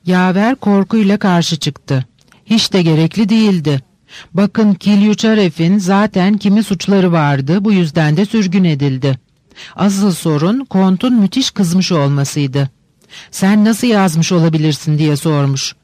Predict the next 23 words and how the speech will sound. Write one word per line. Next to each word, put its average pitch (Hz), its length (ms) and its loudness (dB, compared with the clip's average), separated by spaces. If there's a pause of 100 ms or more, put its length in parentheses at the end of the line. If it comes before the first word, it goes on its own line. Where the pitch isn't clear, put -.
(420)
Masanın 196 480 2
üzerinden 170 680 0
Hamburg 202 480 2
gazetesini 151 600 -2
almış. 139 460 -4
"İşte." - 340 -2
demiş. 156 400 -2 (460)
"Sen 233 360 0
bunu 226 140 2
yazmadın, 175 720 0
başka 185 340 0
dilden 156 380 0
çevirdin. 143 600 -2 (260)
Hem 196 240 0
de 277 80 0
kötü 214 320 -2
bir 175 120 0
biçimde 151 340 -2
çevirdin. 143 580 -2 (520)
Çünkü 185 240 -2
Fransızca 190 540 0
bilmiyorsun, 156 680 0 (140)
budala." 165 500 0